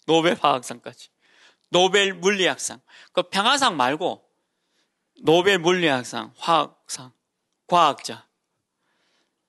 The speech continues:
그까지 나올 걸 봤어요. 왜 그러냐면 이 시대에 하나님이 이 교육을 하고 여기에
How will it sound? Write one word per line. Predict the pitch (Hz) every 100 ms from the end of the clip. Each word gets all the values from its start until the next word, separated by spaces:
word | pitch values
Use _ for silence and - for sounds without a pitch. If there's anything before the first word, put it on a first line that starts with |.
| _ _
그까지 | 180 240 240 190
나올 | 151
걸 | 151 143
봤어요. | 123 117 - 120 98 _ _ _ _ _ _ _ - - _
왜 | 190
그러냐면 | 247 285 175 131 147 127 104 _ _ _ _ _ _ _
이 | - 262
시대에 | 262 277 214 170
하나님이 | 165 240 226 170 160 190 208 _ _ _ _ _ _ _ _ _ _ _
이 | 294 240 254 262 247 -
교육을 | 196 214 196 170
하고 | 156 160 156 160 185 _ _ _ _ _ 156
여기에 | 220 254 214 190 196 202